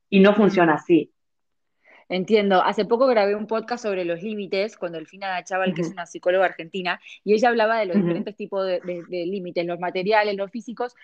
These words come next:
Speaker 2: y también están los emocionales que tienen que ver con eso, con, con el identificar, "Este tema es tuyo y, y no me pertenece,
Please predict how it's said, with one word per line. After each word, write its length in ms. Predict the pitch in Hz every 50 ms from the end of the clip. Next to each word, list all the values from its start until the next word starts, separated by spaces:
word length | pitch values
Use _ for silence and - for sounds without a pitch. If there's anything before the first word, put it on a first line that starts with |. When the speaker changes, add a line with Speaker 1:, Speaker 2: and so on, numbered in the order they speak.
| - - _
Speaker 2:
y 80 | - 190
también 220 | 226 214 247 277
están 200 | 302 269 277 262
los 160 | 269 277 269 262
emocionales 540 | 226 208 196 196 - 190 202 214 254 285
que 100 | - 247
tienen 220 | 165 226 226 269 240
que 60 | 233
ver 160 | 214 226 220
con 120 | 247 233 220
eso, 240 | 208 - - 175
con, 300 | - 185 175 175 170 - _
con 160 | - 190 190
el 80 | 185 185
identificar, 560 | 190 185 185 185 196 180 196 190 - 262 285 -
"Este 180 | 269 269 - 254
tema 220 | 233 294 302 302
es 100 | 240 -
tuyo 360 | _ 285 285 294 311 370 381 415 - _ _ _ _ _ _
y, 160 | 196 214 - - 214
y 40 |
no 100 | 208 214
me 100 | 226 233
pertenece, 640 | 214 220 190 175 - 180 165 160 - - - 175 -